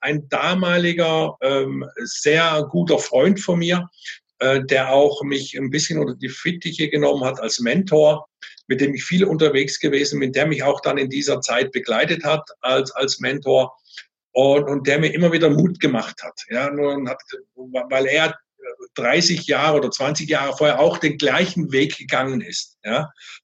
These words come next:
äh, von, von einem sehr hohen Position bei der Lufthansa damals, wo er herkam, äh, dann dementsprechend auch in die, in die Eigenständigkeit. Und, und das hat gesagt, „Guck mal, ich hab das geschafft, dann kannst du das auch schaffen“,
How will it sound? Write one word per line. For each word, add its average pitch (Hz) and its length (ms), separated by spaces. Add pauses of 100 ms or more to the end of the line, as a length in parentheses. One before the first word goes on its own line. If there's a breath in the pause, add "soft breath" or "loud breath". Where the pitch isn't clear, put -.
(100)
äh, 131 440
von, 151 460
von 143 300
einem 131 480
sehr 143 300
hohen 151 280
Position 151 640
bei 135 100
der 131 100
Lufthansa 143 640
damals, 131 400
wo 123 80
er 127 260
herkam, 135 640 (400 loud breath)
äh, 127 320
dann 127 380
dementsprechend 127 960
auch 143 260
in 139 180
die, 123 260
in 120 80
die 117 140
Eigenständigkeit. 127 960 (440)
Und, 123 280
und 127 160
das - 340
hat 139 100
gesagt, 135 220
„Guck 180 120
mal, 156 180
ich - 140
hab 135 140
das - 180
geschafft, 147 400
dann 135 80
kannst 151 240
du 147 40
das 139 140
auch 147 180
schaffen“, - 460